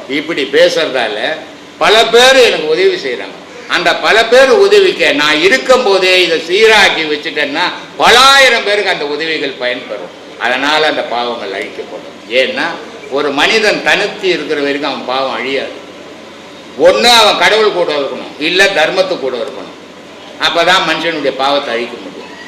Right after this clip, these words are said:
இங்க தர்மம் பண்றவங்களுடைய பாவமும் அழிஞ்சிடும். ஏன்னு சொன்னா பலாயிரம் பேர் மனங்கள் இங்க வருது.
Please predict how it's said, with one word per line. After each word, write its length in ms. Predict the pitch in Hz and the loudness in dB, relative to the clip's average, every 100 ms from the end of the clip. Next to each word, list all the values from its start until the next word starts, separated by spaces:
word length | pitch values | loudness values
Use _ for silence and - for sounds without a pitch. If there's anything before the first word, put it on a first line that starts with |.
| - - | -12 -4
இங்க 300 | 180 202 185 | 0 2 2
தர்மம் 480 | 175 214 247 254 | 4 2 2 2
பண்றவங்களுடைய 580 | 214 185 175 165 156 143 - | 2 2 2 2 0 -2 0
பாவமும் 460 | 170 196 196 160 | 0 2 0 -2
அழிஞ்சிடும். 480 | 139 156 147 110 - - 107 | -2 -2 -6 -10 -12 -14 -4
ஏன்னு 280 | 151 160 127 | 0 0 -4
சொன்னா 240 | 123 143 | -6 -6
பலாயிரம் 800 | - 131 180 208 208 202 165 143 | -4 0 2 4 4 4 2 0
பேர் 200 | 156 147 | -4 -4
மனங்கள் 420 | 139 165 185 165 | -4 -4 -4 -4
இங்க 260 | 147 117 110 | -6 -6 -8
வருது. 260 | 120 - | -8 -12